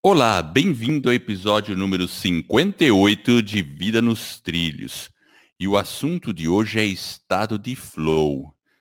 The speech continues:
Você sabia que Danny Way saltou a muralha da China,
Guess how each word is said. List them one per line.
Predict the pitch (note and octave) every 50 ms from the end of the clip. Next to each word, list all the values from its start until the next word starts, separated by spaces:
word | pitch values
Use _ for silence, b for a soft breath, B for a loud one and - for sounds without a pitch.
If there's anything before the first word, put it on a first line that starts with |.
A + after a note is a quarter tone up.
| _ _ -
Você | A#2+ B2 - G3 G3
sabia | - - F3 A2+ D#2+ D2 F3 A3 - A#2+ G2+ E2+
que | - - - G2 E2+
Danny | D#2 C#2+ C#2 F#2 A2+ D#3 F3+ D#3+ B2+ G2+
Way | E2 D#2 D#2 E2 G2 A2 G2+ E2 D2 D#2+ _ _ _ _ _
saltou | - - - - - B2 A2+ F2+ - _ _ - A#2+ D#3 E3 C#3+ A2+
a | A2+ A#2
muralha | A2 G2+ F#2+ F2 E2 D#2 E2+ A2 C#3 C#3 C3+ A2+
da | F#2 F2+ A2 C3
China, | - - - - - - - A2 C3+ E3 C#3+ G#2+ E2 C#2+ C#2 E2 -